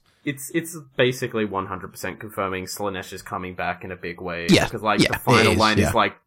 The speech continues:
Speaker 1: "Did you miss us?" And I'm like, "Yes,
Speaker 2: Yeah.
Speaker 1: I did miss you."
Speaker 2: Yes,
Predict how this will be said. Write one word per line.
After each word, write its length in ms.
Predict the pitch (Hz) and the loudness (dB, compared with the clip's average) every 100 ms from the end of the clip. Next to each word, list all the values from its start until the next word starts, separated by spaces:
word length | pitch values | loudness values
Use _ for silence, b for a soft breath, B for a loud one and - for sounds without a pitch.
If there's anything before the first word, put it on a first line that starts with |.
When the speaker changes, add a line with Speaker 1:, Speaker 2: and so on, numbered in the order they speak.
| - | -4
Speaker 1:
"Did 180 | 117 | -2
you 140 | 110 120 | -2 -4
miss 300 | 120 120 - | -4 -6 -4
us?" 500 | 131 135 135 - - | -4 -4 -6 -10 -8
And 100 | - | -4
I'm 80 | 101 | -2
like, 160 | 101 92 | 0 0
"Yes, 520 | 101 110 127 - - - - | 0 0 0 -6 -6 -8 6
Speaker 2:
Yeah. 160 | 131 | 6
Speaker 1:
I 20 | 101 | 8
did 180 | 113 | 2
miss 240 | 110 107 - | 2 -2 0
you." 120 | 110 | 8
Speaker 2:
Yes, 400 | 135 135 - - | 10 10 6 0